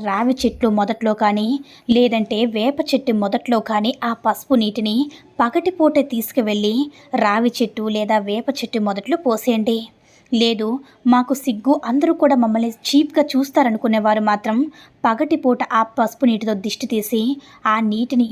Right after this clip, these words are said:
ఇంటి బయట అలా ఉంచి రాత్రి ఎవరూ లేనప్పుడు ఆ నీటిని తీసుకుని వెళ్ళి రావి చెట్టు లేదంటే వేప చెట్టు మొదట్లో పోసేయండి. ఇలా చేస్తే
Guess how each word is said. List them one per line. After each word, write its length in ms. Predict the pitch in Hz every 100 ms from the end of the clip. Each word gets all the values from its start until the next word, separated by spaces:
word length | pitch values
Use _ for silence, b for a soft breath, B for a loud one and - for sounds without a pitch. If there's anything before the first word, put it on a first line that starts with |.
| 226
ఇంటి 200 | 285 294
బయట 260 | 226 220
అలా 240 | 214 196 247 214
ఉంచి 260 | 214 208 214 254 269 B -
రాత్రి 440 | 233 202 247 233 220 208
ఎవరూ 180 | 202 247
లేనప్పుడు 460 | 220 214 208 214 208
ఆ 80 | 208
నీటిని 420 | 202 233 254 240
తీసుకుని 360 | 233 214 - 214 214
వెళ్ళి 220 | 208 220 294 B B -
రావి 380 | 220 214 285 285
చెట్టు 380 | 254 214 226 220 247
లేదంటే 400 | 220 214 208 220
వేప 300 | 202 202 220 262
చెట్టు 220 | 247 233 202
మొదట్లో 280 | 196 - 285
పోసేయండి. 640 | 294 208 - 220 214 220 220 - B B B B
ఇలా 220 | 254 262 330 254
చేస్తే 320 | 202 -